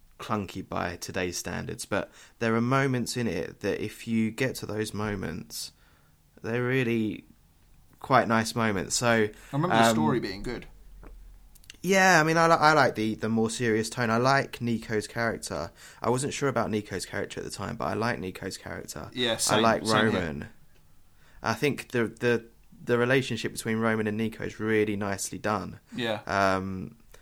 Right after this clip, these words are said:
Speaker 1: the rest of the characters I couldn't care less about.
Speaker 2: Yeah, like
Speaker 1: <laughs> 'Cause
Speaker 2: Pac,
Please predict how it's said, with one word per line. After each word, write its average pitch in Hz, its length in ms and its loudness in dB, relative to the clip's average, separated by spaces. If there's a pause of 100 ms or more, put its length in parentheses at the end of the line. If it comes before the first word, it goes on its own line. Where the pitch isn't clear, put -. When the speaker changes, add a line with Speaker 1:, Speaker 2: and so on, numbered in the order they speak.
Speaker 1:
the - 80 -2
rest 156 180 4
of 110 60 0
the 101 60 0
characters 90 480 -6
I - 20 -10
couldn't 85 220 -6
care 95 160 -4
less 95 160 -4
about. 85 340 -6 (640)
Speaker 2:
Yeah, 107 360 -2
like 104 360 -6
Speaker 1:
<laughs> - 20 -20
'Cause 113 360 0
Speaker 2:
Pac, - 220 -2